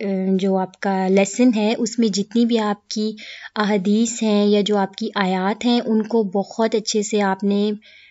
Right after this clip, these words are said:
पढ़ना है, क्योंकि आपके काफ़ी कुछ एमसीक्यूज़, कुछ उसमें से भी आ सकते हैं। लाइक आपको कोई वर्ड दे दिया जाता है और उसका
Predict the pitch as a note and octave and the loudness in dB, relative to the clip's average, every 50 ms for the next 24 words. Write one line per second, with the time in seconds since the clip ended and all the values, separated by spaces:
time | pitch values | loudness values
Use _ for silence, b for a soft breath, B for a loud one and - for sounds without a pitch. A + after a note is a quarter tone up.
0 | B B _ _ A3 G#3 G#3 G#3 G#3 G#3+ A3 A3+ A3 A3+ A3+ A3+ - A#3+ G#3+ G#3+ | B B _ _ 2 4 4 4 4 4 2 2 2 0 0 0 0 -4 -4 -2
1 | - A3+ A#3 - - G3+ G3 G3 - _ - A3+ G#3+ G#3+ G#3+ G#3+ G3+ G3+ G3+ - | 0 0 2 2 2 -2 -2 -2 -6 _ 0 2 2 2 2 -2 -2 -2 -4 -4
2 | - A3+ A3+ A3+ A3+ G#3+ - G#3+ G#3 G#3+ - - - A#3 A3 G#3+ G#3+ G#3+ G#3 - | -4 -2 -2 0 -2 -2 -2 -4 -2 0 0 0 2 2 0 0 0 -2 -2 -4
3 | - G#3+ G#3 G3+ - - G#3+ G#3+ - G#3 G#3 A3 G#3+ - - _ - A#3+ A#3+ - | -2 0 0 -2 -2 -4 -6 -2 0 0 0 0 0 -2 -8 _ -4 -2 -2 0
4 | - - - _ A3+ G#3+ - - A3 G#3+ A3 G#3+ G#3+ G#3+ G3 F#3 G#3 B3 D4 D4 | -2 -4 -4 _ -6 -6 0 0 2 2 2 2 0 0 0 2 0 -2 -2 -4
5 | - _ _ - G3 G3 G3 - G3+ F3+ F#3+ _ G3 G3 G3+ G3+ G3+ G3+ A3 G#3 | -10 _ _ -2 -2 -2 -2 -2 -4 -4 -2 _ -2 0 0 0 0 0 0 -2
6 | G#3 G#3+ - A3 G#3 A3+ A3+ G#3+ F#3+ G3+ G#3 A3 G#3 G3+ G#3+ G#3 G3+ F3+ G#3 A3 | -2 0 -2 -2 0 2 0 2 2 2 2 2 2 2 2 2 2 2 0 0
7 | G#3+ G#3 G#3+ G3+ F#3+ F#3+ - - G#3 G#3 G#3 G#3 G3+ G3+ G3 - - - G#3 G#3 | 0 0 0 0 -2 -2 0 0 0 2 2 2 0 0 -2 -2 -4 -2 -4 -4